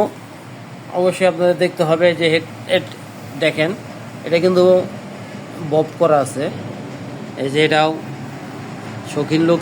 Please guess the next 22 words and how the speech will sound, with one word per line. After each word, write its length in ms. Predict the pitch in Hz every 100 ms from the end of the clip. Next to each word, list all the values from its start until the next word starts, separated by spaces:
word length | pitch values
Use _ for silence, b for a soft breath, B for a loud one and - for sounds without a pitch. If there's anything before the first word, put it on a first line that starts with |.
| -
ছিল 140 | 156 170 165
বিদায়, 300 | 160 165 160 156
যে 40 | 156
এটাও 160 | 151 143
বব 120 | 143 -
করছে। 280 | 151 - - 160 - - - - - - - - - - - -
এতে 180 | 139 151 165 160
আপনার 280 | 151 165 156
মনে 160 | 160 160 156
করেন 180 | 151 151
যে 60 | 156 147 -
সুক-, 320 | 165 170 156
সাইলেন্সার 420 | - 156 156 156 165
পাইপ, 300 | 170 151 151 151 143
এই 60 | 139
যে 80 | 151 151
সাইলেন্সার 460 | 151 151 147 156
পাইপ 140 | 160 156 160
অরিজিনাল 400 | 143 143 156 170 180 156
একদম 260 | 127 147 147
ঝকঝকে 360 | 139 - 156 147 147
আছে 140 | -